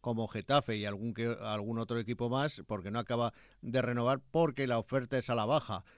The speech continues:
Evidentemente, en, es un jugador que prácticamente lleva dos años en la primera plantilla, pero lo está haciendo bastante bien, y cosas del misterio, ¿no?, futbolístico siempre. Ya no, ya no jugó de titular el pasado fin de semana cuando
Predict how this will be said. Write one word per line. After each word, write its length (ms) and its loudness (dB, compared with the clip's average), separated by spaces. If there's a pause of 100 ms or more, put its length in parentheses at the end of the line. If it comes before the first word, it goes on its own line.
(200)
Evidentemente, 680 -2
en, 500 -2
es 220 -6
un 60 0
jugador 360 0
que 80 -4
prácticamente 520 -4
lleva 240 0
dos 160 -4
años 240 0
en 80 -4
la 60 -2
primera 260 -4
plantilla, 460 -2
pero 120 -6
lo 60 -6
está 160 -6
haciendo 260 -4
bastante 380 -6
bien, 280 -2 (360)
y 500 0
cosas 460 0
del 160 -2
misterio, 480 0
¿no?, 120 -2
futbolístico 680 -2
siempre. 420 0 (260)
Ya 240 0
no, 360 2
ya 180 0
no 100 2
jugó 220 2
de 60 4
titular 360 0
el 80 0
pasado 380 -2
fin 160 -4
de 80 -4
semana 340 -2
cuando 460 -4